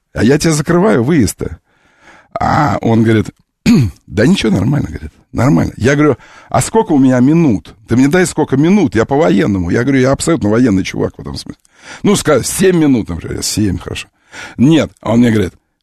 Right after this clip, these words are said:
«Спокойно, свободен, делай, что хочешь». А подожди.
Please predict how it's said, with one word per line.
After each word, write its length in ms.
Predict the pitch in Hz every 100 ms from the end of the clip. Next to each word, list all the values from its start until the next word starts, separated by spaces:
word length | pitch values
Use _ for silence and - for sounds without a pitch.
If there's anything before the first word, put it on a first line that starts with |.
| - -
«Спокойно, 760 | - - 123 131 170 175 131 110
свободен, 880 | - - 110 113 117 135 120 - 90 -
делай, 480 | - 82 113 127 98
что 160 | 110
хочешь». 280 | 104 90 78
А 40 | 76
подожди. 460 | 104 107 95 -